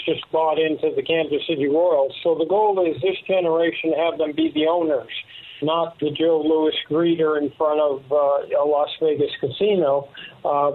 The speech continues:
but a fulfilled life. And so it starts with role modeling. We then put them with financial planners who give them a budget and a long-term financial plan, teach them about the tax system. So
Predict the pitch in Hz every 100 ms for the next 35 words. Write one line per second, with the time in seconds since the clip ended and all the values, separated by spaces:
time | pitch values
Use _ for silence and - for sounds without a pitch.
0 | - 160 151 151 151 170 180 180 165 151
1 | 151 123 127 151 147 - 180 165 - -
2 | - - - 214 220 233 196 196 180 170
3 | 160 156 160 160 - - - - 180 175
4 | 165 165 - 180 202 208 185 - _ _
5 | _ _ _ 208 196 196 190 180 170 165
6 | - - 175 170 190 196 190 160 - -
7 | 196 185 165 151 156 - 160 139 165 165
8 | 165 156 143 - 160 165 165 170 180 180
9 | _ - - - - 165 160 156 151 156
10 | 170 170 180 165 180 170 165 170 170 151
11 | 151 170 165 160 160 - 165 170 160 156
12 | 160 160 147 170 160 156 - 170 170 160
13 | 156 147 - 160 156 151